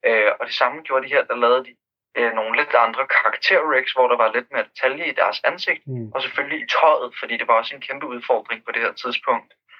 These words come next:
Speaker 1: Øh, men det, de fandt ud af, øh, til den her film, det var ikke kun at lave, øh, ligesom langt hår, der bevægede sig,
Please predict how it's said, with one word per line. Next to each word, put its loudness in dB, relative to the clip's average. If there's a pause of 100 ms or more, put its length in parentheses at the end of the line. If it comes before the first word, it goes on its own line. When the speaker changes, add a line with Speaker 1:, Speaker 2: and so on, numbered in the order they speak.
(260)
Speaker 1:
Øh, 6
men -10
det, -12
de -8
fandt 0
ud -6
af, 2 (380)
øh, 2
til -4
den 2
her -10
film, -2
det 2
var 6
ikke 4
kun -2
at -2
lave, 0 (340)
øh, -2
ligesom -4
langt 2
hår, 0
der -20
bevægede -2
sig, 4